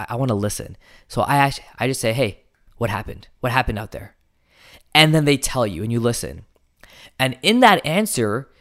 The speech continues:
what you, what you're looking for is you want them to accept they made a mistake. You want them to take responsibility for making that mistake.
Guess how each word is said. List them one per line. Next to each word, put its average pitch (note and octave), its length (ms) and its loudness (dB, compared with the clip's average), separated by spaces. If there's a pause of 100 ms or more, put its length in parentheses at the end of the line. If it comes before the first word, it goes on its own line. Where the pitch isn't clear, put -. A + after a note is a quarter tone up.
(200)
what C#3 160 -2
you, D#3 120 4
what F3 180 2
you're E3+ 100 2
looking F3 340 -2
for A#2 320 0
is A2 300 -4 (400)
you B2+ 160 -2
want D#3 260 2
them D#3+ 160 2
to C3 320 -4
accept C3 540 -2
they B2+ 100 2
made A#2+ 160 2
a A#2+ 40 2
mistake. A2 640 -4 (1120)
You C3+ 180 -2
want C#3+ 140 2
them D3 100 -2
to B2+ 140 -8
take - 260 -6
responsibility B2+ 880 2
for A2 160 -6
making A2 260 -4
that E2+ 160 -4
mistake. G#2 560 -8